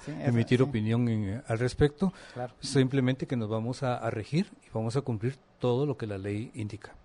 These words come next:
Speaker 1: Así es. Bueno, Edgar, lamentablemente pues ya se nos ha, está acabando el tiempo y, y, mm, eh, primero que nada los felicito por, por, por venir a in-, invertir a Guatemala,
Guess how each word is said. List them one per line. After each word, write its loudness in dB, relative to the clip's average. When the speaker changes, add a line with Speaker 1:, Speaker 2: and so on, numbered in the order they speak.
Speaker 1:
Así -10
es. -8
Bueno, 4
Edgar, 6
lamentablemente -2
pues -8
ya -4
se -10
nos -10
ha, -10
está -12
acabando -6
el -10
tiempo -8
y, -4
y, -8
mm, -8
eh, -4
primero -2
que -8
nada -4
los -4
felicito -6
por, -4
por, -6
por -8
venir -4
a 0
in-, -8
invertir -4
a 0
Guatemala, -4